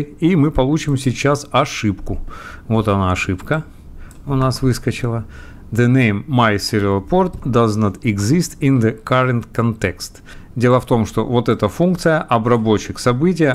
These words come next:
она ничего не знает о переменной My Serial Port, потому что объявлена она у нас была в другой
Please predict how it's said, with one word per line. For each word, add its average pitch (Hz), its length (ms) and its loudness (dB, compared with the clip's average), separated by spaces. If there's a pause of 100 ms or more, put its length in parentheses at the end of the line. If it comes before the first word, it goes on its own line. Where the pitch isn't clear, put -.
она 139 240 0
ничего 156 360 2
не 135 120 4
знает 127 560 2
о 139 200 4
переменной 117 640 2
My 110 300 2
Serial 101 520 2
Port, 165 240 0
потому 113 380 0
что - 320 -6
объявлена 147 760 0
она 135 280 0
у 165 140 -4
нас 131 360 2
была 107 500 0 (380)
в 107 120 -2
другой 117 520 2